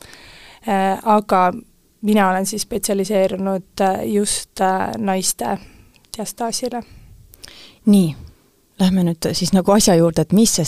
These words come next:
Speaker 2: diastaas üldse on?
Speaker 1: Äh, diastaas, äh, on siis, äh, kõhusirglihaste lahknemine, ehk siis, äh, kõhu ees seinas, äh, olevad lihased ja koed,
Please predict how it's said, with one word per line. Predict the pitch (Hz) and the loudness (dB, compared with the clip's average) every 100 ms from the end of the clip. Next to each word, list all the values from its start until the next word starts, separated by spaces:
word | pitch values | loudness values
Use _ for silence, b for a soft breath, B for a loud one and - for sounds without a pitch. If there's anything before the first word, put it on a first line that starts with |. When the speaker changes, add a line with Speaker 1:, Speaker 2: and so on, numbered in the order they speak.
| - | -2
Speaker 2:
diastaas | 175 - 175 160 165 | -2 0 0 -2 -4
üldse | - 139 | -8 -8
on? | 143 131 - - - B B B B B B B - | -8 -10 -16 -20 -20 B B B B B B B 0
Speaker 1:
Äh, | 233 220 | 2 2
diastaas, | 208 247 - 320 339 311 - - | 2 0 2 4 4 4 2 2
äh, | 240 220 214 214 233 _ _ _ _ - | 2 2 2 2 -2 _ _ _ _ -2
on | 247 262 240 | 4 4 4
siis, | 220 202 - | 2 2 2
äh, | 233 208 | 2 0
kõhusirglihaste | 202 277 285 - 226 220 214 220 233 - 294 277 | 0 2 2 4 4 4 2 2 2 0 0 2
lahknemine, | 190 - - 214 233 302 349 B B B B B B | 0 -2 0 2 4 4 0 B B B B B B
ehk | 220 226 | -2 0
siis, | - - 226 208 - | 0 -2 -2 -2 2
äh, | 214 202 196 | 2 2 2
kõhu | 285 294 233 | 2 4 6
ees | 226 - | 6 4
seinas, | 226 226 254 311 - 254 | 2 2 4 4 2 2
äh, | 208 - | 2 2
olevad | 254 240 202 196 | 2 4 2 0
lihased | 202 202 240 320 320 - | 0 2 2 0 -4 -4
ja | 220 202 | -2 -2
koed, | 196 247 220 220 339 | 0 0 2 2 0